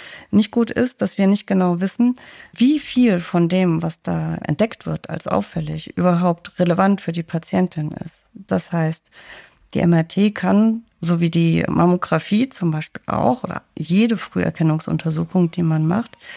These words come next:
die kann Fehlalarme auslösen. Dann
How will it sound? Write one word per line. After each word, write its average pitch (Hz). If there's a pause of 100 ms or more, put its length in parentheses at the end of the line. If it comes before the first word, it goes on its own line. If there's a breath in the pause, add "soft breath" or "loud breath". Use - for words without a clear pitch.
(300 loud breath)
die 185
kann 190
Fehlalarme 156
auslösen. 147 (1120 soft breath)
Dann 170